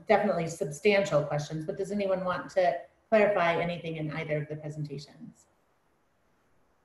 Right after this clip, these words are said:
Um, you can use the raise hand function in Zoom. Alexia, let me know if you see any hands. Oh, I have a question from Mary Bell Robin.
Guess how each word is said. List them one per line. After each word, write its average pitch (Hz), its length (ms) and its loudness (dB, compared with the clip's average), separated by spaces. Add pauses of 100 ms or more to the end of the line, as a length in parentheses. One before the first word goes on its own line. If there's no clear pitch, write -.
(140)
Um, 170 160 -4
you 170 120 -2
can 185 100 -4
use 175 160 -2
the 160 240 6
raise 175 220 0
hand 151 320 0
function 143 420 -4
in 147 180 0
Zoom. 143 400 -2 (1200)
Alexia, 156 340 -6
let 151 160 0
me 160 80 -2
know 156 200 0
if 147 120 -4
you 151 60 -6
see 156 160 -6
any 151 160 0
hands. 151 260 0
Oh, 208 200 0 (640)
I 202 80 0
have 220 160 8
a - 20 4
question 220 480 6
from 196 340 4
Mary 202 220 6
Bell 180 220 6
Robin. 147 420 2